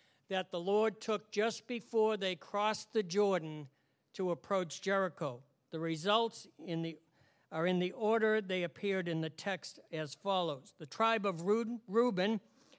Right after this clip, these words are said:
had forty-six thousand five hundred military men. Simeon's tribe, fifty-nine thousand three hundred men. Gad, fifty-five thousand six hundred and fifty men.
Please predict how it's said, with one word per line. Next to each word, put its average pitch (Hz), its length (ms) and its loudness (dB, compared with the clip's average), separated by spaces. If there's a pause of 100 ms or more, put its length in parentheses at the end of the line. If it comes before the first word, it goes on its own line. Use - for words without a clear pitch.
(240)
had 180 300 0 (300)
forty-six 226 800 -2
thousand 202 640 2
five 202 440 0
hundred 190 380 -4
military 180 640 0
men. 160 360 -2 (760)
Simeon's 208 840 2
tribe, 160 480 -4 (340)
fifty-nine 214 800 2
thousand 185 640 2
three 214 220 2
hundred 175 360 -2
men. 147 440 -2
Gad, 202 460 2 (140)
fifty-five 208 720 -2
thousand 190 460 0
six - 320 -6
hundred 185 320 -2
and 160 120 -6
fifty 220 400 -2
men. 156 300 0